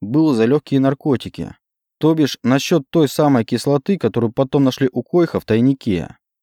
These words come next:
Подобное противоречит уставу базы. Кироса оштрафовали бы и вытурили в зашей, закрыв вход на Европу.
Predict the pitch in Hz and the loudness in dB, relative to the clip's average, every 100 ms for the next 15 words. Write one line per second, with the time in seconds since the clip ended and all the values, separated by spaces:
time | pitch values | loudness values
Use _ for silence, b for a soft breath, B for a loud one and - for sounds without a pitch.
0 | _ - 101 123 175 147 110 - 104 147 | _ -6 -2 0 0 2 0 0 -2 2
1 | 160 180 180 101 104 - 131 95 98 135 | 2 2 0 -2 -6 -2 0 0 0 0
2 | 98 82 78 _ _ _ - 113 143 160 | 0 -4 -12 _ _ _ -2 2 2 0
3 | - 92 95 - 110 143 160 170 127 90 | -2 -2 -4 -4 -4 -2 0 2 2 0
4 | 95 120 175 117 95 90 98 123 - 175 | 0 0 -2 -2 -2 -2 -2 -2 -2 -2
5 | 147 95 - 156 - 123 123 123 131 131 | 0 -2 -4 -4 -4 -6 -2 2 2 2
6 | 117 - - | 0 -2 -14